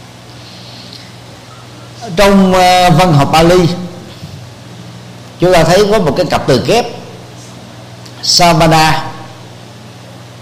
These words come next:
Brahmana, à, thường được, à, trưởng lão Thích Minh Châu dịch đó là Sa môn và Bà La môn.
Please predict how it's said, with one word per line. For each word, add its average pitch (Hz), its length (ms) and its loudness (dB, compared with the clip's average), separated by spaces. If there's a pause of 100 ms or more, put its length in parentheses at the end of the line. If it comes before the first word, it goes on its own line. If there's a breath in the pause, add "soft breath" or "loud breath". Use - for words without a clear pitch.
Brahmana, 147 640 2 (1400)
à, 139 180 -2
thường 135 440 4
được, 123 280 0
à, 120 540 0 (540)
trưởng 143 200 0
lão 139 360 0
Thích 202 160 -2
Minh 160 120 0
Châu 143 180 2
dịch 123 200 0
đó 151 80 -2
là 139 180 0
Sa 147 320 0
môn 151 340 2 (1400)
và 113 260 0
Bà 110 160 2
La 120 120 2
môn. 143 240 2